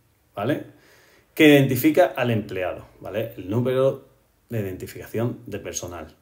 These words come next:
nip, de admisión, por lo que no tiene que estampar su firma, ¿vale? No se imprime el resguardo para la oficina, se archiva directamente en Ágora. Atención, nuevo, Ágora.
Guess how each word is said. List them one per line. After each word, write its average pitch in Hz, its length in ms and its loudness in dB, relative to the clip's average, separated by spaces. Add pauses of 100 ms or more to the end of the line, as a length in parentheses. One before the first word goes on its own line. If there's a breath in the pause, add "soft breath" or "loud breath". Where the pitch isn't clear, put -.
(100)
nip, 95 320 -10 (1000 soft breath)
de 127 140 4
admisión, 117 560 2
por 196 160 10
lo 226 220 6
que 202 160 6
no 190 320 4
tiene 160 420 4
que 131 120 0
estampar 120 540 0
su 113 200 -8
firma, 90 420 -4 (720)
¿vale? 113 280 -6
No 156 180 2
se 160 100 2
imprime 127 320 2
el 123 60 2
resguardo 196 600 4
para 104 160 -2
la 107 260 2
oficina, 160 540 0 (220 loud breath)
se - 140 -8
archiva 135 320 2
directamente 120 880 0
en 185 220 -2 (120)
Ágora. 120 600 2 (340)
Atención, 101 640 -2 (100)
nuevo, 123 540 0
Ágora. - 500 0